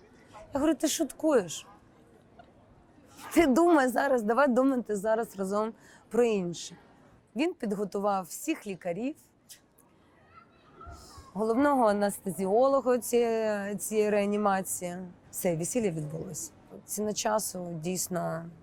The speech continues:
вона помінялася. Ми плануємо зараз, ми робимо крок, як тільки ідея чи рішення прийшло, ми не відкладаємо. Це було,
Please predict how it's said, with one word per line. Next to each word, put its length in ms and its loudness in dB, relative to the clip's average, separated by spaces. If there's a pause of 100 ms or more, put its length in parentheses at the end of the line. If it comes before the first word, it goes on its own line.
(120)
вона 280 0
помінялася. 800 0
Ми 200 0
плануємо 840 0 (400)
зараз, 640 2 (500)
ми 240 2
робимо 880 0
крок, 640 0 (460)
як 180 0
тільки 500 -4 (280)
ідея 460 2
чи 200 -4
рішення 460 -2
прийшло, 580 -2 (520)
ми 160 4
не 180 4
відкладаємо. 840 0 (280)
Це 120 -12
було, 280 -4